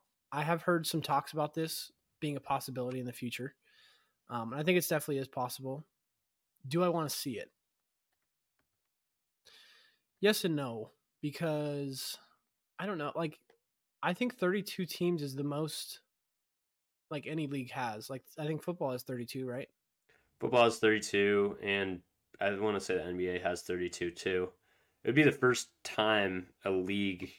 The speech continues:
Speaker 2: does bring the thirty-four.
Speaker 1: Yeah.
Speaker 2: Um,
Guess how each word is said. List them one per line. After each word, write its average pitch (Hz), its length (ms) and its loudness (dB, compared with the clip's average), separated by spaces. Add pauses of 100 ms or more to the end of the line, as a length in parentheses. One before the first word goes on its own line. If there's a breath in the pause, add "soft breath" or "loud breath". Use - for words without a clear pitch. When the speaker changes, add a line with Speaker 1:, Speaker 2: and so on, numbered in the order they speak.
(680)
Speaker 2:
does 104 260 4
bring 87 260 0
the 85 60 -6
thirty-four. 90 720 -6 (580)
Speaker 1:
Yeah. 117 200 -2 (280)
Speaker 2:
Um, 85 240 -8